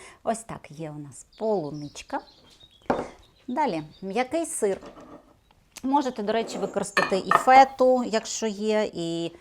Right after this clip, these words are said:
е, якийсь козиний м'який сир. У мене такий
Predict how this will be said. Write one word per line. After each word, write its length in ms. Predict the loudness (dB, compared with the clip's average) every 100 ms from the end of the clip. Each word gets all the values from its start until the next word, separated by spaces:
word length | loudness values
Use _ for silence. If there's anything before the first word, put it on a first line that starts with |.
| -20 -20 -20 -20 -2
е, 220 | 2 2
якийсь 340 | 2 -2 -6
козиний 680 | -2 -2 0 0 2 2 0
м'який 400 | -2 -2 -2 -6
сир. 540 | -6 -4 0 0 0 -4 -16 -20 -20 _ _ -20 -20 -14
У 60 | -8
мене 240 | -6 -6
такий 460 | -6 -4 -6 -6